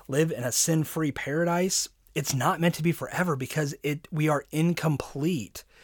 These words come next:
when we are in heaven because we won't have our bodies, and our bodies are a necessary part to who we are. And so a dichotomy view, it can kind of try to wiggle out of it, but ultimately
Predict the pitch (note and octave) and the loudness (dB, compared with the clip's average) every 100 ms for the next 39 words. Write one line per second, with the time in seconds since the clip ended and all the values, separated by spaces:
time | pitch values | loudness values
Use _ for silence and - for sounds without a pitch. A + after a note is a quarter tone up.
0 | - - A#2 C3 E3 C#3+ A#2+ A#2+ A2 - | -20 -12 -2 2 4 4 2 0 -2 -4
1 | D#3+ B2 G#2 A#2 C#3+ C#3 B2 D3+ E3 - | -4 -4 -6 -4 -4 -4 -2 -2 -2 -8
2 | B2+ C#3 C#3+ A#2+ G#2+ D3 A#2+ F#2 A#2+ B2 | -4 -2 -2 -4 -2 -2 -2 -4 -2 -2
3 | A2+ A2 D#3+ E3 A2+ G#2 - - - - | -2 -2 0 0 -2 -6 -8 -16 -18 -8
4 | - C3 - C3 A#2+ A2+ A#2+ D#3+ - - | 0 0 0 -4 -2 -2 0 0 0 0
5 | D3+ A#2+ A2 G#2 - D3 A2+ - - - | 2 -2 -4 -6 -2 -2 -2 -10 -20 -20
6 | _ D3 A2+ C3+ C#3+ C3 A#2+ B2+ B2 - | _ -8 -4 0 0 0 -2 -2 -2 -2
7 | G#2+ D3 A2+ - - _ _ _ _ C#3 | 0 0 -2 -8 -20 _ _ _ _ -2
8 | D#3 A#2+ A#2 B2 F3 E3+ F#3 F#3+ G3 D#3 | -2 -2 -2 0 0 2 0 2 2 2
9 | A3+ D#3 F3 C#3+ F#3 E3 G3 C4 B3 A#3 | 2 0 -2 0 0 0 0 0 0 0
10 | A#3+ G3 G#3+ F#3+ E3 A3 D3+ A#2+ B2 E3 | 4 6 6 2 0 -2 -2 -4 0 2
11 | A#3 G3 D3 A#2 A#2 | 2 2 0 -2 -8